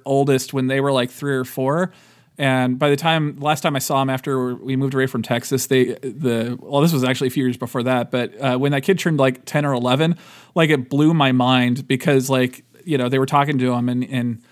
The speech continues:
she was like, "Hey, do you wanna go do this thing?" And he's like, "Let me check my, uh, my date book. I'll get back to you." And I'm like, "The, the hell? <laughs> You were, you were three. You were this little thing, and you were like, 'Oh, I like playing with Legos,' or whatever. And now you're like, 'Ah, I gotta check with my people.'"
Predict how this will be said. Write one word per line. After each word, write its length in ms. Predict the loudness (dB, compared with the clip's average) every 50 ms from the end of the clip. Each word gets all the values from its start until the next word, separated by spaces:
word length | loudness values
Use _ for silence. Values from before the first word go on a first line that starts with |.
| _ _ _ _
she 160 | -4 -2 0
was 120 | 0 2
like, 140 | 2 0 0 2
"Hey, 200 | 2 2 2 2
do 60 | 2
you 60 | 2
wanna 160 | 2 2 2 2
go 80 | 0
do 140 | 0 0 0
this 180 | -2 -2 -4 -2
thing?" 360 | 0 2 4 4 4 2 2
And 80 | 0
he's 160 | 0 0 0 2
like, 320 | 2 2 2 2 -2 -8 _ _ _ _ _ _ 0
"Let 100 | 0 2
me 80 | 2
check 260 | 2 2 0 0 0 2
my, 300 | 2 2 4 4 4 4
uh, 160 | 4 4 4
my 100 | 2 2
date 240 | 2 2 2 2 0
book. 160 | -2 -2 0
I'll 100 | 0 0
get 140 | 0 0 0
back 220 | 0 0 -2 -2
to 100 | -4 -8
you." 60 | -8
And 180 | -6 -4 -2 0
I'm 80 | 2
like, 260 | 2 2 0 0 -2 -2
"The, 160 | -2 0 0
the 240 | 0 0 0 0 2
hell? 480 | 2 2 2 4 4 2 2 0 -4 -8 -14
<laughs> 0 | -18 -16 -16 -16 -18 -20 -20 -20 _ _ _ _ -20 -20 _ _
You 120 | 0 2 2
were, 180 | 2 2 0 -2 -8 -6 -2
you 140 | 0 2 2
were 60 | 2 2
three. 400 | 0 0 0 2 2 2 2 2 2
You 140 | 2 2 2
were 80 | 2
this 200 | 2 0 0 0
little 220 | 2 2 2 0 0
thing, 400 | 0 0 0 2 2 0 0 -2
and 100 | 0 0
you 80 | 0
were 120 | 0 0 2
like, 260 | 2 2 0 0 0
'Oh, 440 | 0 0 2 2 2 2 2 2 2
I 80 | 2 2
like 220 | 2 0 0 -2
playing 260 | 0 0 0 0 0 0
with 120 | -2 -2
Legos,' 460 | 0 0 0 0 2 2 2 2 2 0
or 100 | 0 0
whatever. 480 | 2 2 2 2 2 2 2 0 0
And 80 | 0 2
now 160 | 2 2 2
you're 160 | 2 2 2
like, 180 | 2 2 2 2
'Ah, 120 | 2 0
I 40 | 2
gotta 140 | 2 0 0
check 220 | 0 0 -2 -2 -4
with 160 | -4 -8 -8 -6
my 120 | -4 -6
people.'" 440 | -4 -4 -6 -6 -6 -6 -8 -10